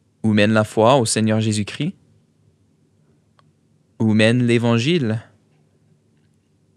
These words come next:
Je cite dans les Doctrines et Alliances la parole du Seigneur à son peuple dans cette dispensation.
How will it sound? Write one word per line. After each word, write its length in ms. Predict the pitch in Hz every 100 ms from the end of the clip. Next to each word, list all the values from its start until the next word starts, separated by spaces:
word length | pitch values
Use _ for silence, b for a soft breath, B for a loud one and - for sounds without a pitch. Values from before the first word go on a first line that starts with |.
| _ _ _ _ _ _ _ _ _ _ _ _ _ _ _ _ _ _ _ _ -
Je 140 | 110
cite 340 | 104 170 160
dans 160 | 110 113
les 140 | 110
Doctrines 460 | 101 104 - 139 131
et 40 |
Alliances 560 | 101 98 98 143 - - -
la 120 | 113
parole 340 | 113 120 143
du 100 | 117
Seigneur 520 | 110 110 101 104 131
à 60 | 113
son 180 | - 120
peuple 400 | 101 107 - 101
dans 160 | 107
cette 280 | 110 113 -
dispensation. 640 | 101 - 104 - - -